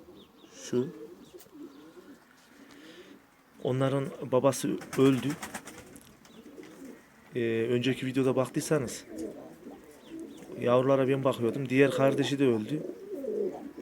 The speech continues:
Buna bakıyoruz arkadaşlar işte. Az evvel kanadının kuyruğunu kestim. Tabii, e, biz ne kadar da işe güce gitsek yavru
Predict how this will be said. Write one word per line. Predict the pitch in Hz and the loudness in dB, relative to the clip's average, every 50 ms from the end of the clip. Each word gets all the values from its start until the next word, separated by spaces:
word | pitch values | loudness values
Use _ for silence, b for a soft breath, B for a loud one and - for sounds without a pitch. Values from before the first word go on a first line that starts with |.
| - - - - - - | -16 -16 -14 -6 -2 2
Buna | 165 165 165 160 | 4 6 8 8
bakıyoruz | 175 175 160 170 170 156 127 120 120 | 8 8 8 6 6 6 6 6 4
arkadaşlar | 131 127 127 147 147 135 - - 127 117 | 2 2 2 2 2 2 0 -2 -4 -4
işte. | 104 - - - - - - - - - - - - - 359 285 240 - 208 208 180 - - - - - - - - | -6 -8 -12 -14 -14 -12 -10 -8 -8 -8 -10 -10 -10 -10 -10 -8 -6 -6 -6 -6 -6 -8 -12 -20 -20 -20 -20 -8 -4
Az | - 131 120 131 | -2 0 2 4
evvel | 135 131 135 135 - - - - 392 339 269 220 - | 4 4 4 2 0 -2 -8 -10 -10 -8 -6 -2 0
kanadının | 135 131 135 135 131 131 131 | 2 2 4 4 4 2 2
kuyruğunu | 131 131 131 139 139 135 127 | 2 2 2 2 0 -2 -2
kestim. | - - 127 113 - - - - 131 - - - - - - - - - - - - - - - - - - - - - - - - - - - - - - - - - | -2 -2 -2 -2 -2 -2 -4 -4 -4 -4 -4 -4 -4 -4 -6 -8 -10 -14 -18 -20 -20 -20 -20 -20 -20 -20 -20 -20 -16 -16 -14 -12 -10 -10 -10 -10 -8 -8 -8 -8 -6 -4
Tabii, | - 123 120 120 117 - - - - - 107 110 110 113 113 - - - - | -2 -2 -2 -2 -2 -6 -8 -10 -16 -20 -18 -16 -14 -14 -14 -14 -16 -14 -10
e, | 185 165 120 113 113 113 110 107 | -8 -6 -4 -4 -4 -4 -4 -6
biz | 117 117 127 | -4 -2 0
ne | 135 135 | 2 4
kadar | 120 135 127 131 131 127 120 | 4 4 6 6 4 4 4
da | 131 123 110 - - B B B B B B B B B B B - | 4 2 2 0 -4 B B B B B B B B B B B -4
işe | 123 - - 135 | 0 2 4 4
güce | 123 123 123 127 135 | 4 4 2 2 2
gitsek | 123 135 127 - - 151 147 - - - - - 214 139 - - - - - - - - - - - - - - | 2 2 0 0 2 0 0 0 0 -4 -4 -4 -6 -6 -6 -8 -12 -12 -12 -14 -14 -16 -18 -18 -20 -18 -12 -6
yavru | 156 143 127 127 127 127 123 139 139 | -2 0 2 2 2 2 2 0 0